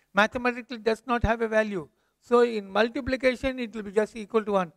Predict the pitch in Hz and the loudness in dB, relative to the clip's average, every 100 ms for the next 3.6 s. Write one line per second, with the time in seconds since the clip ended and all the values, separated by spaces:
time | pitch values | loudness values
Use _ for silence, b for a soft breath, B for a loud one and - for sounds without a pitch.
0 | _ - 196 208 240 _ 156 160 - 151 | _ 2 2 2 -8 _ -6 -6 -8 -20
1 | 143 _ _ _ _ _ _ _ _ _ | -20 _ _ _ _ _ _ _ _ _
2 | _ _ _ _ _ _ _ _ _ _ | _ _ _ _ _ _ _ _ _ _
3 | _ _ _ - 247 233 | _ _ _ 6 8 6